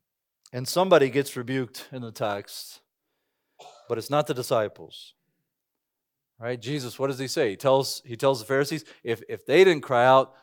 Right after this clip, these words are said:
the rocks would cry out. And the rebuke is this, that, that, that these inanimate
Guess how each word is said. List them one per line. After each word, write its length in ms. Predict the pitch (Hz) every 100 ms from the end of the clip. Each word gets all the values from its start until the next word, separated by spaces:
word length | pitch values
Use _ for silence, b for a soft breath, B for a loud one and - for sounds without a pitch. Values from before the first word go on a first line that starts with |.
| -
the 80 | 110
rocks 360 | 139 165 165
would 100 | 127
cry 300 | - 123 107
out. 180 | 98 85 _ _ _ _ _ _ _ _ _ _ _ _ _
And 100 | 135
the 60 | 135
rebuke 420 | 131 120 202 -
is 140 | 135
this, 400 | 135 190 120 - b b b
that, 280 | 143 147 -
that, 260 | 160 160 165
that 240 | 165 -
these 220 | 175 151
inanimate 720 | - 190 214 190 202 208 220